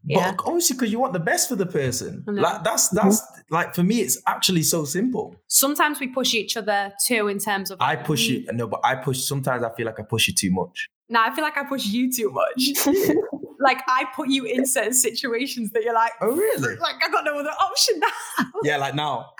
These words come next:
Speaker 1: Like right now. <laughs>
Speaker 2: No, with a lot of s-, with a lot, with a lot of different things, I think that sometimes we just both need,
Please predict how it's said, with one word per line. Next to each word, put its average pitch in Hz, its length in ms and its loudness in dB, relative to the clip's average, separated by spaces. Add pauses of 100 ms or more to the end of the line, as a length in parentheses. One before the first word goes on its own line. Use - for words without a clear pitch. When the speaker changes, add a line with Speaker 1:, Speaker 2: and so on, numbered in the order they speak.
(140)
Speaker 1:
Like 165 200 2
right 180 260 -2
now. 165 280 -2 (600)
<laughs> 262 320 0 (640)
Speaker 2:
No, 330 240 2
with 339 140 -2
a 254 40 0
lot 269 200 -2
of 320 80 0
s-, - 160 -2 (100)
with 277 160 0
a 269 60 -2
lot, 269 280 -2
with 262 120 -8
a 254 60 -2
lot 247 360 -2
of 269 80 -18
different 226 640 -4 (180)
things, 220 280 2
I 208 100 4
think 214 280 -4
that - 120 2
sometimes 214 480 2
we 208 80 -4
just 208 240 -6
both 208 280 0
need, 202 360 -4